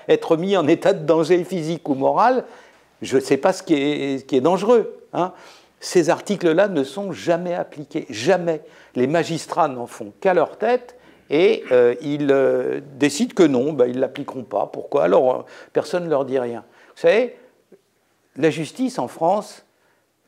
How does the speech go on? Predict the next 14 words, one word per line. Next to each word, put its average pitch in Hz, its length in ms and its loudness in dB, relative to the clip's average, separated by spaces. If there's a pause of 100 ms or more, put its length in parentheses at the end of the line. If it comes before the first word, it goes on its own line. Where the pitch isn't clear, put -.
(140)
celui 196 360 0
qui 165 100 0
avait 139 160 2
tout 190 160 -8
compris, 175 500 -4
c'était - 140 -4
le 127 80 -2
général 156 420 -2
de 135 120 -8
Gaulle. 113 300 -10 (800)
Le 117 80 -4
général 160 480 -2
de 135 120 0
Gaulle 165 400 -2